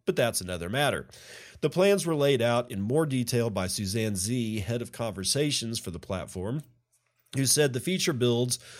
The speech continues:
on something the company launched in twenty nineteen where users can hide replies, which is horrible. It, I'm sorry, this is my opinion, but dude, I mean, just how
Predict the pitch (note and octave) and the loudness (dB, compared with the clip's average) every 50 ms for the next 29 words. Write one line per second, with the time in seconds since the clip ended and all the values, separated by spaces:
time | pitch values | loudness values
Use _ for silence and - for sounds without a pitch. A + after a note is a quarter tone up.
0 | - - - C3+ C#3 C#3+ C3+ - E3+ F#3 - F#3 E3+ D3+ C#3+ - C#3 C3+ B2 D3 | -20 -6 0 2 2 4 4 4 2 2 2 0 0 0 2 2 2 2 2 0
1 | C#3 A#2+ G#2 G2+ G#2 G#2+ - - A2+ G#2 - - G#2+ G2+ G2 G2 F#2+ G2 F#2+ - | 0 0 0 0 0 -2 -2 -4 -6 -6 -4 -4 -4 -2 0 0 -2 -2 -2 -4
2 | - D3 D3 C#3+ C#3+ C#3 C#3 A2+ F#2 G2 A2 G#2 G2 - A#2 A2 G#2 - - _ | -2 0 0 0 0 0 0 -2 -2 -2 -2 -2 -2 -2 -2 -2 -4 -6 -8 _
3 | _ _ - G3 F#3 F3+ - - A#3+ B3+ A#3 G#3+ F3 C3+ A#2 - _ _ - F#2+ | _ _ -2 -2 -2 0 0 0 2 2 2 2 0 -2 -6 -10 _ _ -6 -6
4 | F#2+ F#2+ - G#2 F2+ D#2+ D2+ C2+ B1+ B1+ - - F#2+ G2+ A2+ A2 - - - _ | -4 -4 -4 -4 -4 -4 -4 -6 -8 -10 -10 -6 -4 -4 -2 -2 -4 -6 -8 _
5 | - B2 A2 A2 A2 - - - _ _ _ _ _ _ _ _ - - - A3 | -6 -4 -2 -2 -2 -4 -6 -8 _ _ _ _ _ _ _ _ -4 0 2 4
6 | D4 B3+ B2 E2+ - C2 G#1 - - - _ _ _ _ - - F#2+ F2+ E2+ - | 4 4 4 2 0 -6 -10 -12 -16 -20 _ _ _ _ -16 -12 -12 -12 -12 -14
7 | - - D#2+ F2+ G#2+ B2+ D3 C#3 C3 - F#3 G3+ E3+ A#2+ A#2 B2+ - - G2+ F#2 | -14 -10 -8 -6 -6 -6 -6 -2 0 2 4 4 4 4 2 2 0 0 0 -4
8 | E2+ - - _ _ _ _ _ _ _ _ _ _ A2 B2 C3+ A#2+ G#2+ F#2 - | -6 -8 -10 _ _ _ _ _ _ _ _ _ _ 0 2 2 2 2 4 4
9 | G3+ A#3 E3+ B2+ A2+ A2+ G#2 F#2+ G2+ F#2+ E2+ - - - - G#3 F#3 C3 G#2 F2 | 4 4 4 2 0 0 -2 -2 -2 -2 -2 -4 -4 0 2 4 4 4 2 0
10 | F2+ C#2 - _ _ _ _ _ _ _ _ _ _ _ _ _ _ _ _ _ | -4 -10 -18 _ _ _ _ _ _ _ _ _ _ _ _ _ _ _ _ _
11 | C3 D3 D#3+ D#3+ E3 D#3 D3+ C#3+ C#3 C3 C#3 D#3+ F#3+ F#3+ - B2 B2 D#3+ F3+ A3 | 2 2 4 4 4 4 4 2 0 0 0 0 0 0 -2 -2 2 4 4 4
12 | B3 - - | 4 2 0